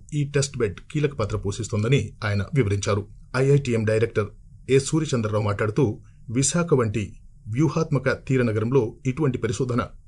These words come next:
వేదికను ఏర్పాటు చేయడం ఎంతో అవసరమన్నారు. వాతావరణ శాఖ, సముద్ర పరిశోధన సంస్థలు, విద్యా సంస్థల సమన్వయంతో వాతావరణ మార్పులను తట్టుకునే సామర్థ్యం పెంపొందించడమే ఈ ప్రాజెక్ట్ లక్ష్యమని వెల్లడించారు.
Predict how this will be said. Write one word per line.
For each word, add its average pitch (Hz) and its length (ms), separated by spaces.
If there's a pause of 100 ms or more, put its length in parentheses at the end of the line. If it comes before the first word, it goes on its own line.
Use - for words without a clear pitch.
(140)
వేదికను 117 420 (100)
ఏర్పాటు 104 360
చేయడం 139 220 (320)
ఎంతో 135 240
అవసరమన్నారు. 104 600 (240)
వాతావరణ 127 420
శాఖ, 131 440 (160)
సముద్ర 135 400
పరిశోధన 110 420
సంస్థలు, 120 520 (220)
విద్యా 131 300
సంస్థల 123 400
సమన్వయంతో 107 720 (240)
వాతావరణ 123 400
మార్పులను 104 520 (300)
తట్టుకునే 123 400
సామర్థ్యం 107 480
పెంపొందించడమే 110 840 (300)
ఈ 131 40
ప్రాజెక్ట్ 110 440
లక్ష్యమని 104 480 (100)
వెల్లడించారు. 101 500